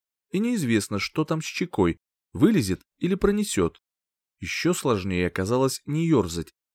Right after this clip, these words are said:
не тянуться к молнии, не грызть ногти, не кусать губы. Словом,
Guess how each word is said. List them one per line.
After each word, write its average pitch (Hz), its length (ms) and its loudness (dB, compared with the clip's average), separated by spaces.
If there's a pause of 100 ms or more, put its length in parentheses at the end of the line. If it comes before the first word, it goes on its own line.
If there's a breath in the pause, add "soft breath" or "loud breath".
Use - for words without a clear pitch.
не 143 120 -2
тянуться 190 400 -2
к - 100 -10
молнии, 95 540 0 (380)
не 123 160 2
грызть 190 420 0
ногти, 156 580 0 (260)
не 123 140 0
кусать 185 520 0
губы. 101 460 0 (440)
Словом, 214 500 0